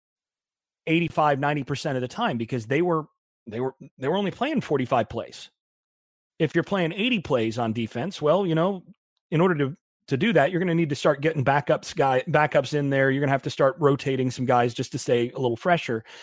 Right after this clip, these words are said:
That's a factor. To me, the bigger factor, given the type of defense that he plays, is if you wanna think about this, you know, we just, we're, we're in the middle of the, uh, of the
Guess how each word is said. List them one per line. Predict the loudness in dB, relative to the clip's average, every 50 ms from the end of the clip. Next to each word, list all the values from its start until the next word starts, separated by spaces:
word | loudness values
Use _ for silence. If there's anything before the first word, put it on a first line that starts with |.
| -20 -20 -20 _ _ -4
That's | 0 2 2 2 2 2 0
a | -2
factor. | 0 2 2 2 2 0 -2 -8 -12 -12
To | -8 -4 -2
me, | 0 0 0 0 0 0
the | 0 -2
bigger | -2 -4 -2 0 0 2 4 4 2 2
factor, | 0 -2 -4 -4 -6 -8 -14 -18 -20 -20 _ -16 -4
given | 0 0 0 2 0 -2
the | -2
type | -4 -4 -4 -4 -4 -2 -2
of | -2 -4 -4 -4
defense | -4 -4 -4 -2 -4 -4 -4 -4 -4 -6
that | -6 -6
he | -6 -8
plays, | -8 -6 -4 -2 0 0 0 -2 -4 -6 -10 -12 -14 _ _ _ _ _ _ _ _ _ _ _
is | 2 4 4 4 4 2 0 -4 -6 -6
if | -2 0
you | 2
wanna | 2 2 2
think | 0 0 -2 0
about | 2 2 2 2 2
this, | 0 0 0 0 -4 -8 -8
you | -6 -2
know, | -2
we | 0 0
just, | 0 0 -2 -2 -4 -6 -6 -2
we're, | -2 -2 0 0 0
we're | 0 2 2 0 0
in | -2 -2 0
the |
middle | 2 2 4 4
of | 4 2
the, | 2 2 2 4
uh, | 4 4 2 2 0 0
of | 0 0 0 -2 -2
the | -2 0 0 0 -2